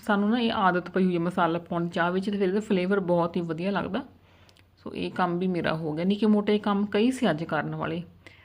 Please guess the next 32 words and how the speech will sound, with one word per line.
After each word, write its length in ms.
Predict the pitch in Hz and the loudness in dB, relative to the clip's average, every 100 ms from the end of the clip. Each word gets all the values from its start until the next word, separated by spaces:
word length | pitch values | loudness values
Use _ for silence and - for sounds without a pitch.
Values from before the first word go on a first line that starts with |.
| _ - | _ 0
ਤੇ 60 | |
ਹੁਣ 180 | 233 233 | 4 8
ਮੈਂ 140 | 233 | 8
ਗੁੜ 300 | 226 202 214 220 - - - - 214 | 6 8 8 8 0 -10 -20 -8 0
ਦੇ 140 | 214 | 2
ਪੀਸ 380 | 220 226 226 233 | 2 2 2 2
ਕਰਕੇ 360 | 226 196 - 208 | -2 -2 0 2
ਡੱਬੇ 280 | 190 170 | 2 2
ਵਿੱਚ 240 | 180 190 - | 0 -2 -4
ਪਾ 120 | 175 | -6
ਕੇ 200 | 165 185 | -4 -6
ਰੱਖ 240 | 170 151 180 | -6 -4 -2
ਰਹੀ 120 | 196 | 0
ਸੀਗੀ। 340 | 196 202 277 - - - - - - | 0 -2 -4 -8 -20 -20 -20 -14 -6
ਇੱਕ 180 | 233 240 | -2 2
ਡੱਬਾ 240 | 226 226 | 6 8
ਮੈਂ 160 | 226 240 | 8 6
ਸਟੀਲ 320 | - 220 208 | 2 4 6
ਦਾ 120 | 214 | 6
ਹੀ 100 | 240 | 4
ਲਗਾਇਆ 320 | 220 196 196 | 4 4 2
ਹੋਇਆ, 180 | 190 196 | 2 0
ਇਹ 160 | - 208 | 2 4
ਮੈਂ 120 | 226 | 4
ਭਰ 180 | 240 240 | 4 0
ਕੇ 160 | 240 | 2
ਰੱਖ 200 | 208 - | 0 2
ਲੈਂਦੀ 220 | 170 170 | 0 2
ਹਾਂ 60 | 185 | 0
ਪੀਸ 240 | 190 190 | 0 0
ਕਰਕੇ। 380 | - 196 190 269 | 0 -2 -2 -4
ਤੇ 140 | 285 | 2